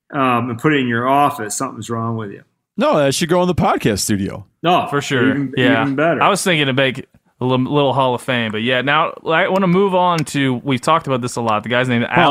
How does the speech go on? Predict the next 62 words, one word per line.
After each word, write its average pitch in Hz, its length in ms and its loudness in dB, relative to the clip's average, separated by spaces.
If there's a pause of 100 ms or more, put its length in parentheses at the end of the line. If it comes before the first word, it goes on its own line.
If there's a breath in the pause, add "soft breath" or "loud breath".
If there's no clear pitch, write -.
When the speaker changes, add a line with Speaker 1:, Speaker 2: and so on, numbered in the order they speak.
Speaker 3:
Alec 113 120 0
Speaker 2:
minute. 123 180 0
Is 107 80 0
Speaker 3:
A- 127 40 2
Speaker 2:
there 147 120 2
dis-, 131 280 0
is 107 200 0
there 139 200 2
agreement 120 480 0
or 110 60 2
disagreement 104 760 0
that 107 160 0
trusting 156 460 0
that 120 120 0
we're 113 120 2
gonna 117 160 2
wind 120 300 0
up 104 140 -2
back 117 280 2
in 113 100 0
our 98 100 0
studio 98 640 -2
at 98 140 -4
some 107 240 0
point, 95 340 -2 (140)
that 104 160 0
this 120 200 2
will 113 100 2
be 110 220 2
in 101 100 2
the 98 80 0
podcast 98 440 -2
studio? 92 460 -4 (460)
Speaker 3:
Agreement 127 500 0 (320)
on 131 100 -2
Speaker 2:
Okay. 113 80 -2
Speaker 3:
my 135 220 2
end. 101 220 -2
Speaker 2:
I'd 107 160 2
be 104 60 2
Speaker 3:
That's 98 120 0
Speaker 2:
pretty 104 160 2
Speaker 3:
an - 60 0
am- 131 40 2
Speaker 2:
disappointed. 101 520 0 (640)
Speaker 3:
It's 143 140 -6
an 160 80 4
Speaker 1:
Okay, 247 140 4
I 190 80 4
Speaker 3:
amazing 214 140 2
Speaker 1:
got, 302 160 2
Speaker 3:
word. 143 80 2
Speaker 1:
I 214 80 2
just 254 200 0
got, 269 260 0
I 202 60 2
just 220 160 0
wanna 247 220 0
point 240 300 0
out 175 260 0
one 196 260 2
thing 135 540 -2